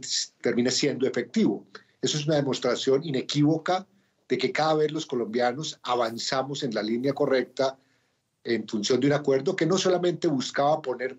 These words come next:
fin a una guerrilla, desmovilizándola, sino que tiene en su contenido instrumentos muy valiosos para transformar, eh, una realidad que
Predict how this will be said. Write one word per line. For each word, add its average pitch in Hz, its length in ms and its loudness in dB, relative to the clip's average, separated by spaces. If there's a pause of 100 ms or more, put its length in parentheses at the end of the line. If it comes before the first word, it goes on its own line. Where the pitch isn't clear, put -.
fin 190 400 2 (600)
a 113 380 0 (180)
una 135 180 0
guerrilla, 156 680 2
desmovilizándola, 139 1120 -2 (360)
sino 123 360 0
que 131 380 2 (580)
tiene 156 340 0
en 147 80 -4
su 131 140 -8
contenido 127 800 2 (440)
instrumentos 135 500 0
muy 190 160 4
valiosos 147 540 0
para 113 240 0
transformar, 123 840 -2 (520)
eh, 117 280 0
una 139 200 2
realidad 117 580 2 (440)
que 110 340 2